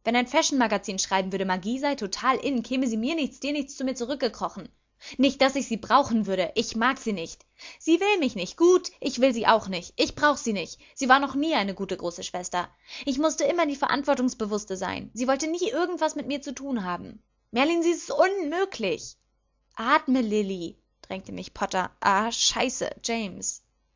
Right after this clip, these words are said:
„Und ich sag dir noch was. Ich werd mich nicht bei ihr entschuldigen. Ich hab nichts falsch gemacht.“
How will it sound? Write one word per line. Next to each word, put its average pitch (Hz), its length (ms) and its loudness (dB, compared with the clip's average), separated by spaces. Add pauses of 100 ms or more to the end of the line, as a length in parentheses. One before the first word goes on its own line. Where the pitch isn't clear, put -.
(520)
„Und 269 180 0
ich 269 120 -6
sag 285 200 -2
dir 240 100 0
noch 240 300 -2
was. - 340 -8
Ich 262 200 0
werd 302 140 2
mich 254 180 -2
nicht 294 240 -2
bei 220 100 2
ihr 190 160 -4
entschuldigen. 190 500 -6
Ich - 120 -8
hab 277 100 -6
nichts 302 320 -2
falsch 294 280 0
gemacht.“ 190 440 -8